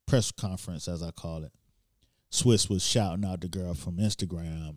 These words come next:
and saying, you know, it wasn't her fault, blah, blah, blah. We working with them. This is, Instagram is where everybody found this at. So, you know what I'm saying, we rocking with Instagram or whatever. You know what I'm saying? Which I thought was a little,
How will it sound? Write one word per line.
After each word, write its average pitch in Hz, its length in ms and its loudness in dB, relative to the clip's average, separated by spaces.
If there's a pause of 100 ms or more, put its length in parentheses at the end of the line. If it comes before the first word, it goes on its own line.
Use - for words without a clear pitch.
and 80 140 -6
saying, 85 340 -4
you 95 60 -4
know, 80 120 -4
it 82 60 -6
wasn't 82 260 -8
her 85 180 -10
fault, 76 600 -8
blah, 76 160 -12
blah, - 100 -20 (520)
blah. 90 40 -4
We 85 140 -4
working 90 320 -6
with 85 140 0
them. 85 140 -4
This 90 200 -4
is, 85 280 -8 (140)
Instagram 90 480 -4
is 80 100 -6
where 90 200 -2
everybody 87 380 -4
found 92 380 -8
this 92 260 -4
at. 85 220 -4
So, - 140 -4 (560)
you 104 40 -16
know 95 60 0
what - 0 -
I'm 90 60 0
saying, 90 200 2
we 87 100 4
rocking 92 340 0
with 76 120 -2
Instagram 85 580 -4
or 82 80 -4
whatever. 85 380 -2 (440)
You 95 60 -2
know 95 80 6
what 92 120 4
I'm 98 80 2
saying? 87 220 0 (320)
Which 117 340 6 (120)
I 131 120 6
thought 120 260 8
was 104 160 2 (160)
a 110 80 2
little, 107 540 8